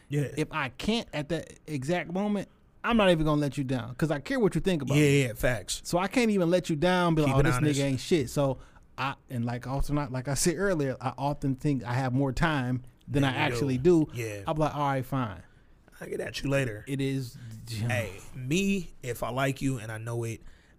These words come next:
Speaker 1: I'm going to gradually let go of my hoes. Um, and if it don't work out, which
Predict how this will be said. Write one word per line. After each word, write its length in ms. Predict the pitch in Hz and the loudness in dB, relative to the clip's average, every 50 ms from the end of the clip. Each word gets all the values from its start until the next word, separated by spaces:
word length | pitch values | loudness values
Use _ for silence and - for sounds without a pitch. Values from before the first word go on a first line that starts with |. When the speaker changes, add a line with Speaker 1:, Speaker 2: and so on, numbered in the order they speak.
| _ - | _ -4
Speaker 1:
I'm 260 | 113 127 131 131 127 | -2 -2 -2 -2 -4
going 340 | 123 131 131 135 135 131 127 | -4 -4 -2 -2 -4 -4 -4
to 280 | - - 135 127 127 | -4 -2 -2 -2 -2
gradually 760 | 117 113 113 113 110 110 117 120 123 135 139 139 147 151 160 - _ _ - - - - | -2 -4 -4 -4 -4 -4 -4 -2 -2 0 0 0 0 -2 -4 -8 _ _ -20 -20 -16 -14
let 160 | 104 101 104 | -12 -10 -8
go 180 | 110 110 107 | -6 -4 -4
of 80 | 113 120 | -4 -4
my 80 | 151 175 | -4 -4
hoes. 520 | 185 180 147 139 147 151 175 - - - - - - - _ _ _ - - - | -4 -4 -4 -4 -4 -6 -8 -12 -16 -20 -20 -20 -20 -20 _ _ _ -20 -16 -12
Um, 580 | - 131 113 107 107 104 104 104 104 104 107 104 - - - - - _ _ _ - - | -10 -10 -8 -8 -10 -10 -10 -12 -12 -12 -14 -16 -18 -20 -20 -20 -20 _ _ _ -12 -10
and 960 | 117 117 117 113 113 113 113 113 113 110 113 110 110 110 107 110 107 107 - - - - - - _ - - - _ _ - | -8 -8 -8 -8 -8 -8 -10 -10 -10 -10 -10 -10 -12 -12 -12 -12 -12 -12 -10 -10 -10 -12 -14 -20 _ -20 -20 -20 _ _ -10
if 160 | - 120 117 | -8 -8 -6
it 100 | 120 117 | -4 -4
don't 160 | 123 123 139 | -2 0 0
work 180 | 156 180 190 - | 0 0 2 0
out, 280 | 208 185 196 - - - - | 0 0 0 -2 -4 -4 -2
which 420 | 156 156 151 156 - - - - | -2 -2 -2 -2 -4 -6 -8 -8